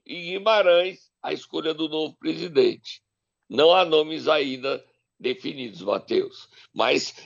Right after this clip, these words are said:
as discussões, as disputas, as brigas estão animadas nos bastidores da política brasileira, Matheus.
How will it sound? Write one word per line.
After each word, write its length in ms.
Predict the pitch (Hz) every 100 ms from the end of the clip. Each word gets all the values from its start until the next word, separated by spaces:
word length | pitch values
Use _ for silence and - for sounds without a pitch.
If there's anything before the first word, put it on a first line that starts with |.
| -
as 280 | 151 175 151
discussões, 720 | 156 - 156 - 139 147 127
as 200 | 156 156
disputas, 640 | 143 - - 147 143 139
as 200 | 160 156
brigas 640 | 110 127 165 185 208 - _ _ _ _ _
estão 360 | - - 113 120
animadas 840 | 151 160 120 117 113 76 - _
nos 200 | 104 117
bastidores 840 | 85 110 104 - 101 90 92 - - _ _
da 140 | 98 104
política 500 | - 95 87 - 104
brasileira, 560 | 107 104 120 107 85
Matheus. 680 | 82 82 127 123 - - -